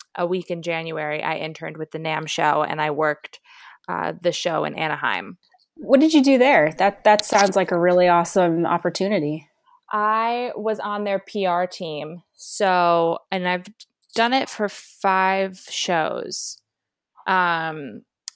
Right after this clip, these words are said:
Speaker 1: where I get to work with the incoming media, and, uh, some years I did a lot of social media. So I would post about all the upcoming events,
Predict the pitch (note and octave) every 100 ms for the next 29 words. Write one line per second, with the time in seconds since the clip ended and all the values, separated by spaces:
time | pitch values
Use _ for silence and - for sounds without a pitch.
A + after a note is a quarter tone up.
0 | _ F#3 F#3+ F#3 F3 F3 E3 F#3 G3+ G3+
1 | F#3 F#3 F#3+ - F#3+ F3+ F3 - - F#3+
2 | - F#3+ F#3 G3+ G3 F#3+ F3+ F3+ E3+ E3+
3 | E3+ E3 - E3+ E3+ E3 E3 E3+ - -
4 | - - - - F3 F3 D#3+ G#3+ G#3 G3+
5 | G3 G3 F#3+ A2 F3 F3 F3+ F3 - F3
6 | D#3+ D#3 - F3 - F#3+ F#3+ G#3 G#3+ G#3+
7 | G#3+ G3 _ - - F3+ F3 E3 E3 -
8 | G3+ F#3+ F3+ - - - F3+ F3 E3 D#3+
9 | D#3+ - _ _ _ - G3 G3 F#3+ -
10 | F3+ - - F#3+ F3+ F3 F3 E3 - _
11 | - F3+ A#3+ A#3+ A3+ A3 - -